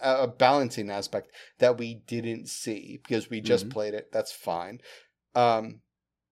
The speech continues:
Speaker 1: but yeah, I think there's definitely a demo for, like, uh, they didn't create this out of a void. People wanna play
Speaker 2: Mm-hmm.
Speaker 1: this game. Dope.
Speaker 2: Yes.
Speaker 1: They killed it. They fucking crushed it. Not for me though.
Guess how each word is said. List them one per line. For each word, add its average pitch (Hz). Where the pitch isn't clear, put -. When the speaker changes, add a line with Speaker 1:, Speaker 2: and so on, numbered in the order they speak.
Speaker 1:
but 123
yeah, 175
I 190
think 147
there's 151
definitely 131
a -
demo 127
for, 113
like, 104
uh, 120
they 156
didn't 233
create 233
this 220
out 202
of 180
a 170
void. 147
People 180
wanna 165
play 139
Speaker 2:
Mm-hmm. 135
Speaker 1:
this 120
game. 104
Dope. 147
Speaker 2:
Yes. -
Speaker 1:
They 135
killed 143
it. -
They 131
fucking 151
crushed 120
it. 113
Not 123
for 117
me 101
though. 73